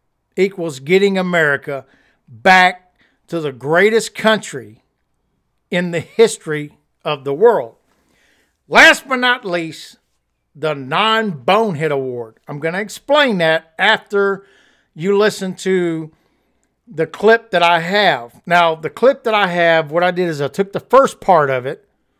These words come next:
so you can understand what's going on, and then they start talking about the top ten countries with the best education system. So I'm gonna go through those numbers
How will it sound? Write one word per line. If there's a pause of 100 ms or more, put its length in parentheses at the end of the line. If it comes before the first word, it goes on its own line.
(260)
so
you
can
understand
what's
going
on, (500)
and
then
they
start
talking
about
the
top
ten
countries
with
the
best
education
system. (1120)
So
I'm
gonna
go
through
those
numbers